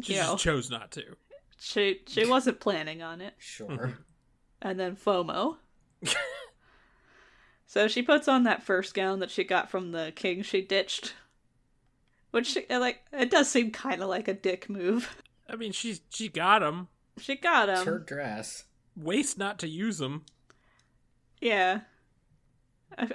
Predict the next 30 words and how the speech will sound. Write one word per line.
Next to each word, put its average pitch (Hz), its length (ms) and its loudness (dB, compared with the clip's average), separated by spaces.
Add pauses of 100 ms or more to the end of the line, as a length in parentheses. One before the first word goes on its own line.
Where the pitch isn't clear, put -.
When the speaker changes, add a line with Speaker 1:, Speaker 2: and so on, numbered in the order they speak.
Speaker 2:
I - 20 8
feel 269 220 2
like 240 160 2
this 233 180 0
is 220 100 -4
maybe 202 240 2
not 190 320 -2
one 190 160 -2
of 185 120 -2
our 175 120 -2
more 175 460 -4
honest 185 720 -4 (260)
Speaker 1:
<laughs> - 1080 -6
Speaker 2:
princess 214 640 -2
moments. 208 640 -2 (1800)
It'd 254 160 0
be 294 120 4
different 320 400 4
if 233 140 2
he 254 140 4
was 208 180 4
a - 100 -4
shit - 380 -2 (680)
lord, 240 440 2 (920)
but 208 140 2
I 220 80 4
think 254 260 0
his 214 340 2
primary, 190 800 2
uh, 165 320 -4